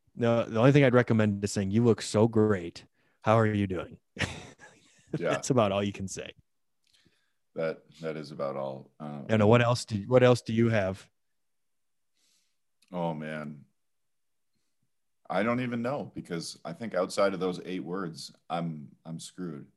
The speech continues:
Speaker 2: I don't even like my chances beyond those eight words. <laughs> You know, like, uh,
Speaker 1: Oh, yeah.
Speaker 2: <laughs> "You look great.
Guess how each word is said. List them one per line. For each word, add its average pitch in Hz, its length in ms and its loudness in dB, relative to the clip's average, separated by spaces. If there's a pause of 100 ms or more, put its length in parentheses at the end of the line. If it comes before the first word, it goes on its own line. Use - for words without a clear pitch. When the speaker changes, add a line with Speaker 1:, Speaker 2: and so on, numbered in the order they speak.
(460)
Speaker 2:
I 85 80 -4
don't 90 140 -4
even 85 180 -6
like 82 260 -6
my 82 120 -8
chances 82 520 -12
beyond 76 360 -12
those 73 180 -16
eight 76 160 -12
words. - 440 -12 (280)
<laughs> - 120 -10 (1200)
You 85 80 -10
know, 85 480 -4
like, 80 420 -8
uh, 73 400 -6
Speaker 1:
Oh, 113 140 4
yeah. 92 260 2 (400)
Speaker 2:
<laughs> - 420 -20
"You 87 240 -8
look 87 240 -6
great. 71 360 -12